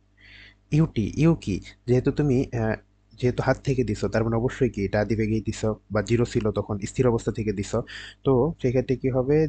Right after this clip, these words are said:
জিরো plus half into A কি এখানে? অবশ্যই জি, নাইন পয়েন্ট এইট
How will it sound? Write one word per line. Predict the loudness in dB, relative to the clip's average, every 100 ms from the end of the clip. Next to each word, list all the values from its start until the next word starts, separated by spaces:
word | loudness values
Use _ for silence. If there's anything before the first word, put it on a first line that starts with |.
| -2 -2
জিরো | 2 2 2 0 0
plus | 2 4 4 2 -4 -12 -12 -4
half | 0 0 -2 -6 -6
into | -6 -4 -2 0 -2 -6 -14 0 2
A | 4
কি | 2
এখানে? | 2 0 -2
অবশ্যই | 0 -4 -4
জি, | -4 -4 -4 -12 -20 _ _ _ -8 -2
নাইন | 0 0 -2 0
পয়েন্ট | 0 0 -4 -8 -6 -2
এইট | 0 0